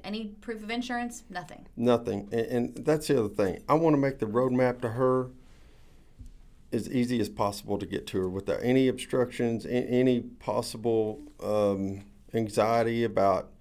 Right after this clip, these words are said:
Speaker 2: "Hey, somebody's gonna find out I'm going to Stacy." We've worked it out.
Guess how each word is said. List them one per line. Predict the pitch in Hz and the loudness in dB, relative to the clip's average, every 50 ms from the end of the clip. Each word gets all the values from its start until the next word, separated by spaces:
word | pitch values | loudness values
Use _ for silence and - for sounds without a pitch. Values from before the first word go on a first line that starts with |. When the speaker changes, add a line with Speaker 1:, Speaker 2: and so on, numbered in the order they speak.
| - - - - | -20 -20 -10 -6
Speaker 2:
"Hey, | 95 104 | -6 -6
somebody's | 101 - 127 113 113 113 110 107 | -2 -2 0 2 2 2 2 0
gonna | - 120 107 | 0 -2 -4
find | 104 - 113 107 110 107 | -2 0 0 2 2 2
out | 110 107 107 | 0 0 0
I'm | 107 101 101 | -2 -2 -2
going | 101 110 110 107 107 | 0 0 0 0 0
to | 104 | -2
Stacy." | 101 - 120 110 110 107 - - 117 110 107 104 - - - - - - - - - - - - - - - - - - - - - - - - - - - - - - - - | -4 -2 0 0 0 0 -2 -4 -6 -6 -6 -8 -12 -18 -20 -20 -20 -20 -20 -20 -20 -20 -20 -20 -20 -20 -20 -20 -20 -20 -20 -20 -20 -20 -20 -20 -20 -20 -20 -20 -20 -20 -12 -4
We've | 120 127 147 151 151 | 0 0 2 2 2
worked | 165 170 170 - | 0 0 0 0
it | 160 139 | 2 4
out. | 139 156 156 117 - - | 4 2 2 0 -4 -8